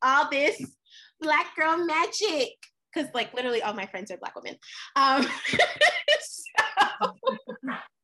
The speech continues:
I just really love y'all, and y'all put the biggest smiles on my, smile, smile on my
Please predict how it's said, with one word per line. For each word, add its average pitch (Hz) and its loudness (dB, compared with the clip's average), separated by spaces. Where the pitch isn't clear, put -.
I 349 4
just 359 0
really 339 -2
love 320 -2
y'all, 294 2
and 277 0
y'all 269 2
put 294 -4
the 302 0
biggest 285 -6
smiles 269 -4
on 247 -6
my, 247 -6
smile, - -8
smile 277 2
on 240 -2
my 233 -2